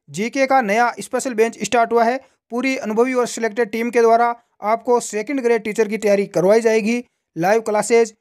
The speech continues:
रिकॉर्डेड वीडियो, मॉक टेस्ट वगैरह, टेस्ट सीरीज वगैरह सारी सुविधा आपको उपलब्ध मिलेगी। राजपाल टेन कोड का यूज़ करके आप दस परसेंट का इसमें डिस्काउंट पा सकते हैं।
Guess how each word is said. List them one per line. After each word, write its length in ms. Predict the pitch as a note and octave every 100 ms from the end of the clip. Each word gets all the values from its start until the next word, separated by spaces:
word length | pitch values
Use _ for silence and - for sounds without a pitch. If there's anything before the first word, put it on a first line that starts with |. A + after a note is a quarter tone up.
| _ C#3
रिकॉर्डेड 480 | C#3 F3+ A#3 A#3 G#3
वीडियो, 460 | G#3 G#3 A#3 A3+ _ _ D#3
मॉक 300 | F3+ B3+ B3+
टेस्ट 260 | A#3+ A3
वगैरह, 360 | G3 G3+ G#3 G#3+
टेस्ट 280 | G#3+ A3 G#3+
सीरीज 200 | A3 F#3+
वगैरह 240 | F#3 G3+
सारी 240 | - F3+ G3
सुविधा 300 | G3+ F#3+ F3+
आपको 300 | E3+ E3 - E3
उपलब्ध 340 | G3 A3+ G#3
मिलेगी। 400 | G#3+ A3 A3+ A#3+ _ _ _ _ _ _ -
राजपाल 440 | F3 G#3 C4+ B3+
टेन 240 | A3+ A3 A3
कोड 220 | G#3+ G#3+
का 80 | A3
यूज़ 220 | G#3 G#3
करके 160 | G3+ G#3
आप 120 | G3
दस 120 | F#3+
परसेंट 280 | A3+ - G#3
का 60 | G3+
इसमें 220 | G3+ F3+
डिस्काउंट 320 | - G3 F3
पा 140 | F#3+ G3+
सकते 260 | A3+ -
हैं। 180 | G#3+ A#3+